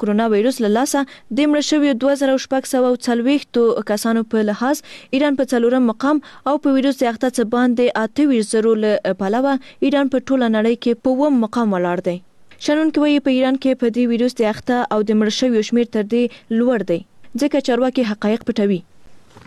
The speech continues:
په پاکستان کې د کرونا وایروس د اخته خلکو شمیر له یو نیم زرو واوښت. د پاکستان د روغتیا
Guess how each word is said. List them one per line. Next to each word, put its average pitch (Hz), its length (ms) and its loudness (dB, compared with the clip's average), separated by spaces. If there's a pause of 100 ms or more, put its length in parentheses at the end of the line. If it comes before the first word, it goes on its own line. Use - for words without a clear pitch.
(100)
په 320 100 0 (340)
پاکستان 285 440 0
کې 262 160 0
د 247 120 0
کرونا 240 280 0
وایروس 240 300 0
د 214 80 0
اخته 220 300 -4
خلکو 226 340 0
شمیر 262 200 2 (320)
له 240 60 2 (140)
یو 240 100 2
نیم 262 220 4
زرو 226 240 0
واوښت. 190 420 -4 (420)
د 240 80 0
پاکستان 240 460 -2
د 226 100 2
روغتیا 226 240 -2